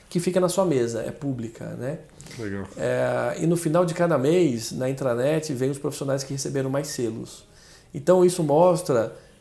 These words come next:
Speaker 1: ah, que esses profissionais, pelo menos dentro da companhia, ah, têm o seu, o seu interno Facebook,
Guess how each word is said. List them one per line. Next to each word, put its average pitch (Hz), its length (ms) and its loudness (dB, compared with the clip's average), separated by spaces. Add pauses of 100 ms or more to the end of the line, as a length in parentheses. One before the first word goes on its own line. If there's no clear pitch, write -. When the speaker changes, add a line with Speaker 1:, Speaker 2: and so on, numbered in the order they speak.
Speaker 1:
ah, 127 340 0
que - 80 -6
esses 160 240 2
profissionais, 147 800 0
pelo 143 300 0
menos 147 260 0
dentro 160 360 2
da 143 120 0
companhia, 127 800 -2 (500)
ah, 127 680 0 (160)
têm 160 220 6
o 156 60 4
seu, 151 840 2 (500)
o - 80 -10
seu 170 200 0
interno 160 400 2
Facebook, 131 580 -2